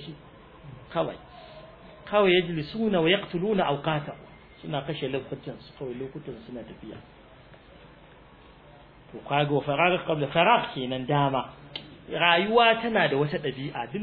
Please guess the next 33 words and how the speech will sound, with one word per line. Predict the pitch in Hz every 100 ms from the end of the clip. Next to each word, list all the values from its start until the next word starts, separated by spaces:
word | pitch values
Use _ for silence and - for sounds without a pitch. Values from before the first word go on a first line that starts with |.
| 214
lokacin | 247 175 - 180
da | 151
kake | 160 - 127 - - - - - - - -
kana | 185 190 151
ƙara | 156 170 156
shekaru | - 127 139 147
ne | 147 135
nauyi | 139 143
na | 139 110
hawa | 117 117 -
kanka. | 110 - - - - -
Abubuwan | 208 202 202 220 170
da |
kake | 147 185 170
yi | 151
da | 151
ba | 147
za | 147 180
ka | 170
iya | 156 139
yin | 120
su | 123
ba | 123
yanzu. | 107 95 - - - - - - - - - - - - - - - - - - - - -
Qabla | 202 233 208
shughlik, | - 226 208 185 -
kafin | 156 165 147
shagulgula | - 190 202 190 208 196 151
su | 147
zo | 151
su | 151 143
maka | 131 127
yawa. | 110 90